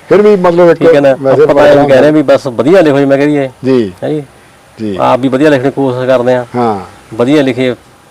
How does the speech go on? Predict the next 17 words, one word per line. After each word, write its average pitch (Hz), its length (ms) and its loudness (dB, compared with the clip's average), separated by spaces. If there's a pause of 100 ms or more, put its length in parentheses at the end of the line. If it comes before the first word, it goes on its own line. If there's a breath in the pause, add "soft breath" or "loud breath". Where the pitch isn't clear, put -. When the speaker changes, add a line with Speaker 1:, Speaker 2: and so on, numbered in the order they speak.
(100)
Speaker 1:
ਠੀਕ 113 260 -8
ਆ। 101 140 -6
Speaker 2:
ਲੰਬਾ 123 300 0
ਟਾਈਮ 123 180 0
ਚੱਲੇ, 117 300 -2
ਲੰਬਾ 120 280 -2
ਟਾਈਮ 120 140 -2
ਸੁਣੇ 113 280 -2
ਅਗਲਾ। 110 260 -4 (100)
Speaker 1:
ਜੀ। 104 320 -6 (280)
Speaker 2:
ਹਰ 120 40 -2
ਇੱਕ 127 140 -6
ਬੰਦਾ 123 280 -2
ਆਪਾਂ 120 200 -10
ਨੂੰ 120 180 -6
ਪਿਆਰ 117 220 0
ਕਰੇ। 113 240 -6